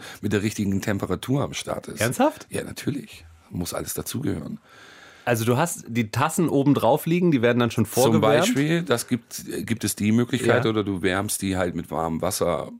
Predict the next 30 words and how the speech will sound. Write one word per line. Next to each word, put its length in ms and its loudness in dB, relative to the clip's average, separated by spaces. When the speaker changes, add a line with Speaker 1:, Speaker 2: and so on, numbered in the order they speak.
Speaker 1:
vorher 440 -4
auf, 220 -6
so. 240 -10
Speaker 2:
Ja, 100 2
das 140 -2
kenn 120 2
ich 120 0
von 120 0
einem 120 2
Espresso, 500 0
aber 160 0
bei 80 -4
einem 220 -2
Cappuccino? 320 -2
Speaker 1:
Ja. 220 -2
Ja, 260 -2
aber 160 -4
trotz 240 -4
alledem, 760 -2
äh, 180 -2
damit 440 -4
der 340 -2
Espresso 640 -4
trotzdem 320 -6
nicht 160 -4
auskühlt, 720 -4
Speaker 2:
Hm. 100 -6
Speaker 1:
zu 120 -4
Speaker 2:
Ja. 80 0
Speaker 1:
schnell. 380 -6